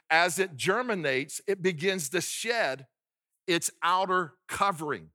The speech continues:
so that the seed can come forth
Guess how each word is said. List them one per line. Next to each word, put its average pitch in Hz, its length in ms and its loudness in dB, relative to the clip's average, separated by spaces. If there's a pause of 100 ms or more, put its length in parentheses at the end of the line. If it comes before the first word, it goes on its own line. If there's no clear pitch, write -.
(320)
so 190 280 2
that 170 260 2
the 165 100 -2
seed 226 500 -2
can 175 180 -2
come 180 300 -2
forth 170 440 -2